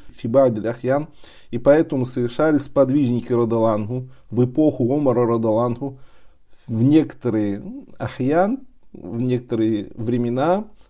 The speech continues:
салясан ва ишрин рака, двадцать три раката. «Ва фи ба'ди», иногда же, что «ихдашра», одиннадцать ракат. «Куллю залика сабата ан Умара радаланху». Все это приходит достоверно от Умара радаланху.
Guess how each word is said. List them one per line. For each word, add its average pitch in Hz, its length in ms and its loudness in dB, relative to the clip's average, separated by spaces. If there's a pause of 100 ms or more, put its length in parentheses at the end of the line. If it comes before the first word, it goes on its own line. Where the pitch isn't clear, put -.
(140)
салясан 143 540 0
ва 117 80 -2
ишрин 127 400 -2
рака, 98 380 0
двадцать 120 440 -2
три 117 160 0
раката. - 540 -6 (460)
«Ва 117 100 -4
фи 156 120 0
ба'ди», 151 600 6
иногда 143 440 6
же, 170 120 2
что 170 320 2
«ихдашра», 127 840 0
одиннадцать 131 680 -2 (400)
ракат. - 500 -2 (520)
«Куллю 170 260 8
залика 143 560 2
сабата 135 480 2
ан 117 120 0
Умара 120 380 0
радаланху». 107 540 -2
Все 156 240 -4
это 156 180 -6
приходит 117 440 -6
достоверно 117 540 -2
от 104 140 -8
Умара 117 300 0
радаланху. 98 540 -4